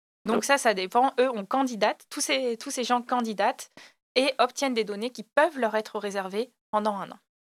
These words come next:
Speaker 2: Donc on est vraiment, en plus de l'objet scientifique, aussi sur un objet, euh, politique qui a
Speaker 1: Oui.
Speaker 2: mis, euh, près de trente ans à, à voir, euh, le, la lumière de l'espace et du coup qui est presque, euh, très sensible dans, dans son traitement médiatique, dans son,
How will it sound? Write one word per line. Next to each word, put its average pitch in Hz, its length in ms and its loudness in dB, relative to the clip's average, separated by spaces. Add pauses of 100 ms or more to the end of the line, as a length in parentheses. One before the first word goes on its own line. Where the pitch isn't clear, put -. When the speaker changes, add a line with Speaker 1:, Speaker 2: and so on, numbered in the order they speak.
Speaker 2:
Donc 214 140 -2
on 202 60 4
est 190 100 6
vraiment, 226 380 4
en 202 100 4
plus 233 260 -6
de 185 80 2
l'objet 196 360 2
scientifique, 208 520 -6
aussi 220 300 -6
sur 185 240 -4
un 185 140 0
objet, 196 440 0
euh, 170 120 0 (400)
politique 214 640 0
qui - 200 -4
a - 20 4
Speaker 1:
Oui. 202 100 2
Speaker 2:
mis, 226 240 2
euh, 175 140 0 (560)
près - 180 -2
de 175 100 -4
trente 233 500 0
ans 247 200 4 (180)
à, 170 360 -4 (140)
à 175 200 -14
voir, 214 460 4
euh, 185 220 2
le, 175 260 -6
la 170 140 -2
lumière 233 460 2
de 185 100 -2
l'espace 214 500 -2 (380)
et 202 100 -4
du 180 100 -8
coup 285 140 -4
qui - 180 -10
est 185 40 -4
presque, - 420 -2
euh, 180 580 -2 (300)
très - 260 -4
sensible 208 680 0
dans, 180 240 -2
dans 180 120 -2
son 180 160 -6
traitement 190 360 -4
médiatique, 185 760 -6
dans 185 160 -4
son, 180 400 -6